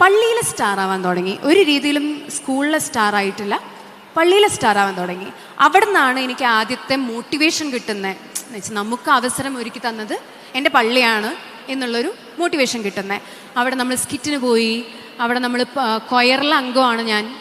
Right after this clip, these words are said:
കൊയറിൽ പാടാൻ തുടങ്ങി. പിന്നെ ഡാൻസ് കളിക്കാൻ തുടങ്ങി. കഥക്ക് എന്ന് പറഞ്ഞിട്ട് ഞാനൊരു സാധനം അങ്ങോട്ട് ചെയ്തു,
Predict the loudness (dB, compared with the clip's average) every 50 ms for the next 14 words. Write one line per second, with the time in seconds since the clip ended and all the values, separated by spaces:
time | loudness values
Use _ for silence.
0 | -8 -2 0 2 2 2 2 0 0 0 0 0 0 -2 -4 -4 -4 -6 -4 -6
1 | -6 -8 -8 -10 -12 -14 -20 -20 -20 -20 -20 -16 -8 -6 -4 -2 0 0 -2 0
2 | 0 0 2 2 2 2 2 0 -2 -2 0 0 0 0 0 -2 -2 -2 -2 -2
3 | -4 -4 -4 -4 -2 -2 -2 -4 -4 -4 -2 -2 -2 -2 -2 -4 -4 -6 -6 -6
4 | -6 -6 -6 -6 -6 -6 -6 -6 -6 -6 -8 -8 -10 -10 -6 -4 -2 -2 -2 -2
5 | -4 -6